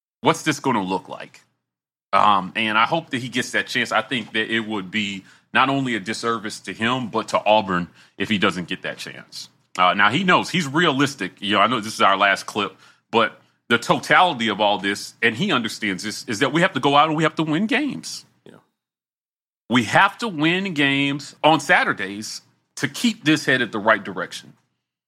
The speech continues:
Speaker 1: We need another top ten win this season. We need that defense to take the next step forward. We need Derick Hall to set records for sacks this, this, this season.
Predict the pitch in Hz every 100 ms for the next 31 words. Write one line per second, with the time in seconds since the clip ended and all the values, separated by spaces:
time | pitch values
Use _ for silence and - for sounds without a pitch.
0 | _ 101 123 214 196 151 123 - 117 -
1 | 120 107 101 92 92 101 71 - - _
2 | _ _ _ _ _ 98 185 226 190 131
3 | 190 190 156 - 214 - 180 156 143 160
4 | - 165 139 - 139 113 - - _ _
5 | _ _ _ _ _ _ 110 233 233 113
6 | 196 220 220 - 170 151 143 - 139 -
7 | 165 - 104 98 175 277 139 92 - 107
8 | - 107 - - 95 - - 101 - 117
9 | - 107 85 -